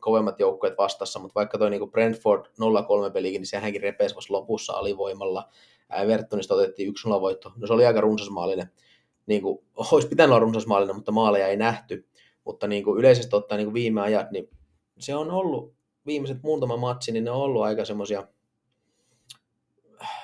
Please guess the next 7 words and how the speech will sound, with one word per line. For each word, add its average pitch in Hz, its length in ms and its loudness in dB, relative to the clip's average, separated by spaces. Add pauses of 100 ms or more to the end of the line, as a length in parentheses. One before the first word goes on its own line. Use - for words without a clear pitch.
(260)
tylsiä, 160 560 2 (140)
vois, 107 220 2 (140)
<laughs> 143 220 -8
vois 143 180 6
joku 110 280 -2
jopa 101 240 0
sanoa, 107 480 -2